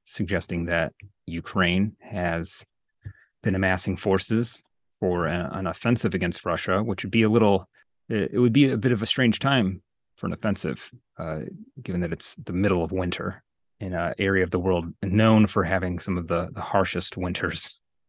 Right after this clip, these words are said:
or at least winters, um, that are not super conducive to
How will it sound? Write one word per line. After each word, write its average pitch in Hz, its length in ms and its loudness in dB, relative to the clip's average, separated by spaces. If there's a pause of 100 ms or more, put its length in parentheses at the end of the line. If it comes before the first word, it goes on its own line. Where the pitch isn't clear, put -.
(140)
or 98 60 -8
at 87 80 -8
least 87 200 -6
winters, 92 600 0
um, 92 400 -8 (320)
that 101 160 -2
are 98 40 0
not 92 160 0
super 107 240 4
conducive 92 560 -2
to 85 300 -6